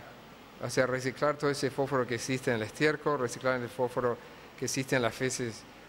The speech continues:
humanas en realidad, porque el fósforo que usamos para fertilizante va a parar a grano que se, es para alimentación de humanos o para alimentación de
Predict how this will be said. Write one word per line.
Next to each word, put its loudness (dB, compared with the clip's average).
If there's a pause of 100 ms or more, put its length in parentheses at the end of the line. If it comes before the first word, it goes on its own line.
humanas 2
en -2
realidad, 2
porque 0 (680)
el 0
fósforo 4
que 2
usamos 2
para 2
fertilizante 2
va 6
a 0
parar 4
a 0
grano 2
que -6
se, 0
es -2
para 4
alimentación 0
de 2
humanos 2
o 0
para 4
alimentación 0
de 2